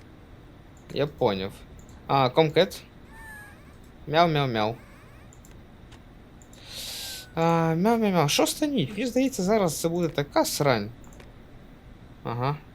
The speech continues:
я поняв. Поняв. Так, зліва двері замкнені. До старого Фоксі ніхто не йде.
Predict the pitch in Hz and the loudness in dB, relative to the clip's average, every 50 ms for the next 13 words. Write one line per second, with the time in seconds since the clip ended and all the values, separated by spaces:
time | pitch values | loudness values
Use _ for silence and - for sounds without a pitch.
0 | - - - - - 117 120 127 131 131 131 - - - - - - - - - | -10 -10 -10 -6 -4 -4 -2 -2 -2 -4 -6 -10 -18 -20 -20 -20 -20 -20 -20 -20
1 | - - - - - - - - - - - - - - - - - - - - | -20 -20 -20 -20 -20 -20 -20 -20 -20 -20 -20 -20 -20 -20 -20 -20 -20 -20 -20 -20
2 | - - - - - - - 165 175 175 170 165 160 160 - - - - - - | -20 -18 -18 -18 -4 2 6 8 8 8 8 6 4 4 0 -12 -16 -16 -16 -16
3 | - - - - - - - - - - - - - - - - - - - - | -16 -16 -16 -16 -16 -16 -16 -18 -18 -18 -20 -20 -20 -20 -20 -20 -20 -20 -20 -20
4 | - - - - - - - - - - - - - - - - - - - - | -20 -20 -20 -20 -20 -20 -20 -20 -20 -20 -20 -20 -20 -20 -20 -20 -20 -20 -20 -20
5 | - - - - - - - - - - - - - - - - - - - - | -20 -20 -20 -20 -20 -20 -20 -20 -20 -20 -20 -20 -20 -20 -20 -20 -20 -20 -10 -4
6 | - 123 110 117 120 123 131 151 156 151 143 131 131 131 127 127 123 123 127 139 | -2 -2 -2 -2 -4 -4 -2 0 0 0 0 -2 0 -2 -2 -2 -2 0 0 0
7 | 156 165 - - 190 180 180 180 185 190 - - - - - - - - - - | 0 0 -4 -4 -2 -2 -2 -2 -2 -4 -6 -10 -18 -20 -20 -20 -20 -20 -20 -20
8 | - - - - - - - - - - - - - - - - - - 131 123 | -20 -20 -20 -20 -20 -20 -20 -20 -20 -20 -20 -20 -20 -20 -20 -20 -16 -14 -12 -10
9 | 120 123 135 139 139 135 131 127 - - - 139 139 139 135 131 127 131 - 139 | -6 -2 0 2 2 2 2 0 0 -2 -2 0 2 2 2 0 -2 -2 -4 -4
10 | 131 - - - - 123 113 113 120 - - - 131 113 113 110 107 107 107 120 | -4 -4 -4 -6 -6 -4 -6 -6 -6 -8 -6 -4 -4 -2 -2 -2 -2 -4 -4 -6
11 | 120 123 139 151 170 185 196 | -4 0 2 2 2 2 0